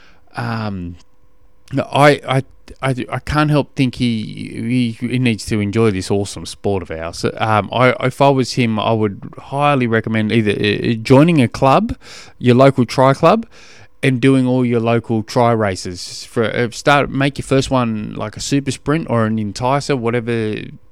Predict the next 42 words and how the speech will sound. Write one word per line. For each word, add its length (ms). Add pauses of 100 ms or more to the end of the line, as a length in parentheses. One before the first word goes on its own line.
(340)
they 100
wanna 220
call 320
it, 80 (600)
which 180
is 140
only, 640 (140)
like, 200
a 60
three 220
hundred 260
and 100
fifty 360
meter 240
swim, 380
ten 300
K 240
bike, 580 (100)
and 220
two 160
and 80
a 40
half 220
K 220
run, 340 (440)
just 300
to, 140
just 220
to 140
get 200
a 60
little 240
bit 100
of 80
experience. 600
Th-, 200
then 760 (400)
once, 460
once 240
you're 60
comfortable 480
there, 360